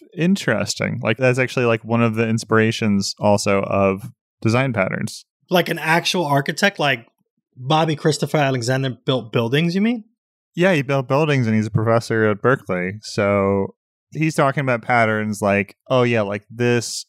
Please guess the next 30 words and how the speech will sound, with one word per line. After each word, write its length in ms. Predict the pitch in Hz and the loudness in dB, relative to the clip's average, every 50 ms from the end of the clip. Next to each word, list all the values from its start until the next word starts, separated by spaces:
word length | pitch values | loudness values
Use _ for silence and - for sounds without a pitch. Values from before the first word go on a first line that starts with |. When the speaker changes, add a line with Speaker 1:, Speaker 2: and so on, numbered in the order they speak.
| _ - 107 | _ -18 -8
Speaker 1:
door 680 | 104 113 113 113 113 110 107 104 101 98 95 - - _ _ _ _ _ _ _ _ _ _ _ _ _ _ _ _ _ _ _ _ _ - | -4 0 2 2 4 4 2 2 0 -2 -6 -8 -12 _ _ _ _ _ _ _ _ _ _ _ _ _ _ _ _ _ _ _ _ _ 0
is 180 | 131 123 117 117 | 2 2 2 0
a 60 | 110 | -2
good 340 | 104 - 117 110 104 98 98 | 0 0 2 2 2 0 -2
door. 480 | 113 104 98 95 90 87 87 101 - _ _ _ _ _ _ _ _ _ _ _ _ _ - | 0 0 2 2 2 0 -2 -6 -8 _ _ _ _ _ _ _ _ _ _ _ _ _ 0
I 100 | 123 127 | 2 2
don't 200 | 127 127 127 127 | 2 2 0 0
know 120 | 127 123 | -2 0
why 240 | 120 120 120 120 127 | 2 2 4 4 2
it's 180 | 131 - - 143 | 0 -2 -4 -6
a 40 | |
good 260 | 131 139 139 139 135 135 | -2 0 0 0 0 0
door. 360 | 147 147 156 160 165 170 202 - | 2 2 2 2 0 0 -2 -4
I 100 | 123 120 | -6 -4
can't 300 | - - 135 127 127 - | -2 -2 0 0 0 -2
describe 520 | 110 - - - 120 113 117 117 113 101 | -4 -8 -6 -2 0 2 2 2 2 0
it, 180 | 101 95 - - 196 - _ _ 98 | -2 -4 -6 -8 -12 -20 _ _ -2
but 180 | 110 107 - | -2 -2 0
this 240 | - 113 117 - - | 0 -2 0 0 -2
is 180 | 120 110 - 107 | -2 -2 0 0
a 80 | 95 | 0
really 560 | 92 90 98 101 95 95 98 98 98 95 92 98 | 0 -2 -4 -4 0 2 2 2 2 0 -2 -4
good 360 | - - - - - 85 - | -6 -6 -6 -6 -8 -10 -12
door." 420 | - - - 101 - - - - _ - - - | -14 -12 -12 -12 -12 -14 -14 -14 _ -20 -6 -4
Speaker 2:
<laughs> 240 | - - - - - | -4 -2 -2 -4 -4
So, 320 | - - - - 247 180 - - - - - | -2 -2 -2 -2 -2 -4 -6 -10 -14 -12 -6
so 300 | - - 320 311 214 185 135 | -4 -2 0 0 0 0 -2
<laughs> 880 | - - - 240 - - - - 311 - - _ - 247 - - _ - | -4 -4 -2 -4 -4 -2 -2 -2 -2 -2 -2 _ -8 -8 -8 -8 _ -4
Speaker 1:
Or, 200 | 123 113 107 110 | -2 0 0 0
like, 260 | 107 104 107 117 | 2 2 0 0